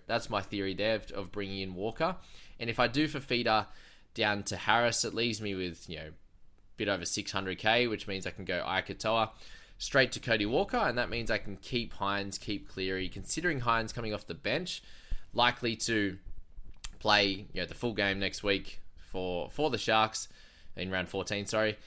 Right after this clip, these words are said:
Dave Fafita, the interesting one with him is if he's gonna be starting, I think he plays pretty big minutes, you know, fifty to sixty,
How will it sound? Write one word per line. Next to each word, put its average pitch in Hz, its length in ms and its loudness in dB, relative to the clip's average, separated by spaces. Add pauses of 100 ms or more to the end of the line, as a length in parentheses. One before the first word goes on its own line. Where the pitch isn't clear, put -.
(200)
Dave 160 200 4
Fafita, 123 480 4
the 117 100 2
interesting 139 300 0
one 160 140 2
with 123 140 0
him 113 160 -2
is 101 120 -2
if 107 160 -2
he's 127 200 0
gonna 175 180 -4
be 131 100 0
starting, 104 480 4
I 95 140 0
think 180 220 -4
he 202 120 -8
plays 120 320 2
pretty 120 360 -4
big 92 200 -4
minutes, 90 380 -4
you 85 80 -4
know, 87 60 -4
fifty 127 360 -4
to 101 120 -2
sixty, 113 640 -4